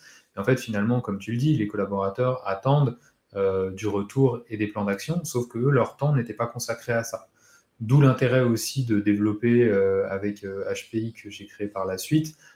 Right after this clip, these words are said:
voilà, des outils qui allaient concentrer le temps passé des R H sur des actions qui étaient perçues à forte valeur ajoutée pour les collaborateurs.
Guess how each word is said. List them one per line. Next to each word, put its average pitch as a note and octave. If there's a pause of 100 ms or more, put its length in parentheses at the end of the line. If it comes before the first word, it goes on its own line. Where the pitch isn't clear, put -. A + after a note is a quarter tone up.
(160)
voilà, A2
des G2+
outils B2
qui A#2+
allaient G#2
concentrer B2 (260)
le G#2
temps B2
passé A#2+
des G#2
R G2+
H C#3
sur -
des A2+
actions C3+
qui D#3
étaient A2+
perçues C3
à A2+
forte A2
valeur G#2+
ajoutée G#2
pour A2
les G2+
collaborateurs. G2+